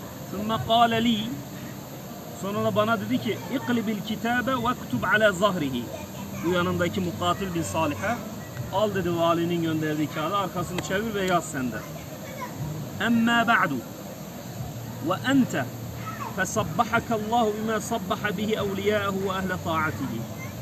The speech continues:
İnna edraknel ulemâ."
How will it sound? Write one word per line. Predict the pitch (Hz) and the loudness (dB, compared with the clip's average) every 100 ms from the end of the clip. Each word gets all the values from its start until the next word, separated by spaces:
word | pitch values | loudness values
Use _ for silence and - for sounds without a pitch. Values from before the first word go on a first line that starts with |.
| - | -4
İnna | 226 262 247 220 208 202 185 170 160 147 131 120 127 - - - - | 4 6 6 4 2 2 6 6 6 4 4 0 -4 -10 -12 -6 0
edraknel | 185 185 240 240 226 226 | 0 4 2 4 4 4
ulemâ." | 220 208 214 214 220 220 | 4 4 4 4 4 4